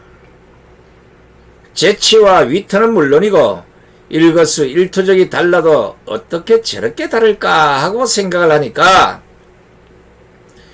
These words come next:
이번에 문재인 부부가 지세븐 정상회의 유럽 순방에 가는데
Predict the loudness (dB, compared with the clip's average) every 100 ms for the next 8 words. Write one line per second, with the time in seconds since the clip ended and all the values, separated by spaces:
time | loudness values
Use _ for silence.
0 | -20 -20 _ -2 0 2 0 0 0 2
1 | 0 0 2 2 0 -4 -2 0 0 0
2 | 0 0 -2 0 0 0 0 4 4 2
3 | -2 -4 -2 -2 0 0 0 -2 2 2
4 | 2 -2